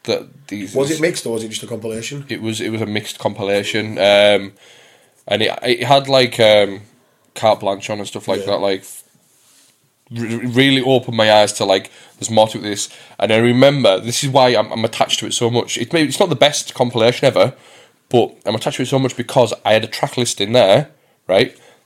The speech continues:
Speaker 1: And it was the early days of, like, the internet, right?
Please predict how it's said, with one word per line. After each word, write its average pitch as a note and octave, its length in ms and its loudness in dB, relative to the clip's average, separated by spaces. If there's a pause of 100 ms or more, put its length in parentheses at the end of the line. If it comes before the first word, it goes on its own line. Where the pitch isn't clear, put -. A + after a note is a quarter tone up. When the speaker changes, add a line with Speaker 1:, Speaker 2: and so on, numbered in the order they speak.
(340)
Speaker 1:
And A2 120 0
it G#2+ 160 -4
was G#2+ 120 -8
the A#2 120 0
early C3 260 6
days A#2 300 2
of, A2+ 80 -4
like, G#2 200 2
the - 100 -6
internet, A#2+ 500 -4 (220)
right? F#2+ 240 -4